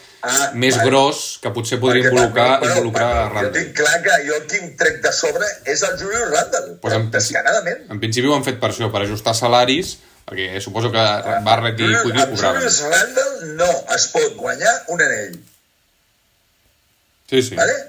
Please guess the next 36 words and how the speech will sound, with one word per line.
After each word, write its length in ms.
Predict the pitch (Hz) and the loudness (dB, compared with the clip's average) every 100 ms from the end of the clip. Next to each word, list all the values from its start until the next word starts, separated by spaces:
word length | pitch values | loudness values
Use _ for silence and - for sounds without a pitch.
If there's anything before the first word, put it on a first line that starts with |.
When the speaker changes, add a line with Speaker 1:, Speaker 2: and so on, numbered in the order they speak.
| - _ | -18 _
Speaker 2:
Això 200 | - 92 | -18 -6
és 40 | |
Speaker 1:
Per 100 | - | 0
Speaker 2:
evident. 260 | - - - | 4 2 0
Speaker 1:
tant, 180 | 87 - _ _ | -12 -20 _ _
amb 180 | 139 - | -4 0
Branson 520 | - 165 - 165 147 | 2 2 2 0 0
sí, 220 | - - 240 339 | 0 0 0 -4
vale? 280 | - - - | -4 -2 0
Ja 100 | - | 0
tenim 240 | - - | 0 0
el 100 | 135 | 0
Branson. 440 | - - - 247 254 - _ | 2 0 0 -2 -4 -14 _
Anunoby, 560 | 175 160 185 226 180 113 110 | -2 -2 -2 -2 -2 -8 -4
bon 240 | 156 175 | -2 -2
fitxatge. 560 | - 139 - - - - - _ | -4 -4 -4 -4 -8 -14 -16 _
Però 180 | - 92 | -10 -8
aquí 140 | - | -6
falta 320 | - - 135 | -4 -2 -2
molt. 320 | - - - - _ _ _ _ _ _ | 0 -2 -2 -10 _ _ _ _ _ _
Falta 440 | - - - - - | 0 0 2 -2 -2
molt. 440 | 151 185 - - - - | -2 0 -2 -4 -14 -8
Tu 120 | - | -4
no 80 | 220 | -2
pots 240 | 190 - | -2 -2
anar 200 | 156 175 | 2 2
amb 100 | - | 2
el 80 | 139 | 0
Robinson 480 | 156 165 160 - 175 | 0 -2 0 0 0
o 80 | 139 | 0
el 140 | 135 | 0
Hartenstein. 720 | - 196 - - - - 170 - _ _ _ _ _ | 0 0 -2 -6 -6 -8 -12 -20 _ _ _ _ _
Speaker 2:
No, 100 | 113 | -10
clar, 160 | 110 113 | -8 -10
clar. 420 | - - - - - | -12 -16 -14 -14 -6
Speaker 1:
Bueno, 200 | - | -2